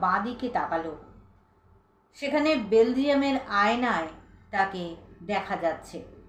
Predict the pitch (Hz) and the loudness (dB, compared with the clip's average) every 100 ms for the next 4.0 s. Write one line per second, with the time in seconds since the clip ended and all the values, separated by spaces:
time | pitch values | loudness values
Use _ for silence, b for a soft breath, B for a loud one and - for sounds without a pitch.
0 | _ _ _ _ _ _ _ _ _ _ | _ _ _ _ _ _ _ _ _ _
1 | _ _ _ _ _ - 247 269 - - | _ _ _ _ _ 2 4 4 0 -10
2 | 294 311 - - - - - - 220 220 | -2 -2 -2 -12 -20 -20 -18 -4 0 2
3 | 233 254 233 226 208 202 233 196 160 | 2 0 -2 -4 -6 -6 -6 -6 -8